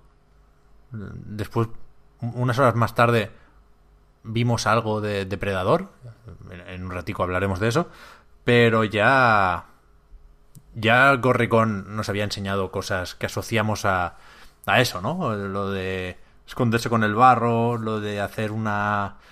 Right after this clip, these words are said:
una guerra más, más sucia, más de, de esconderse, más de eso,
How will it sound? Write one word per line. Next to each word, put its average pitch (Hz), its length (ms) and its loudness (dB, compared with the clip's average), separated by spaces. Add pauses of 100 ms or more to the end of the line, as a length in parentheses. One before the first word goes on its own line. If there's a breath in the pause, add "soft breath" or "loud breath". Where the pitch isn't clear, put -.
(360 loud breath)
una 113 220 2
guerra 107 300 2
más, 107 720 -2 (580 soft breath)
más 117 260 -2
sucia, 123 500 2
más 107 300 0
de, 107 560 2
de 101 100 -2
esconderse, 107 640 -2
más 98 200 2
de 98 540 0 (260)
eso, 101 200 -4